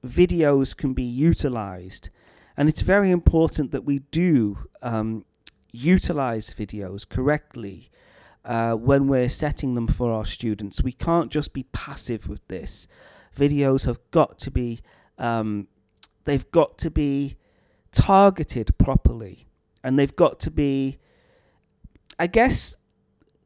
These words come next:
what I'm trying to say, and I'm probably not doing it very well, but all of the juice you can extract from a video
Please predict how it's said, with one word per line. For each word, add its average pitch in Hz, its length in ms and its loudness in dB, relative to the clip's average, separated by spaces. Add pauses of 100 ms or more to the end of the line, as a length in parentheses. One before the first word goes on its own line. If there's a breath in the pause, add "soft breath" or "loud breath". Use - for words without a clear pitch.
(120)
what 190 180 4
I'm 185 120 -2
trying 196 400 -2
to - 120 -6
say, 113 540 -6
and 123 140 -6
I'm 123 160 -4
probably 139 440 -2
not 123 220 -4
doing 117 260 -2
it 104 120 -12
very 110 240 -4
well, 101 440 -6 (640 loud breath)
but - 240 4 (160)
all 214 320 8
of 226 120 0
the 202 100 0
juice 143 680 2
you 147 100 -4
can 151 160 -4
extract - 720 0
from 131 200 -2
a 123 40 0
video 110 640 -6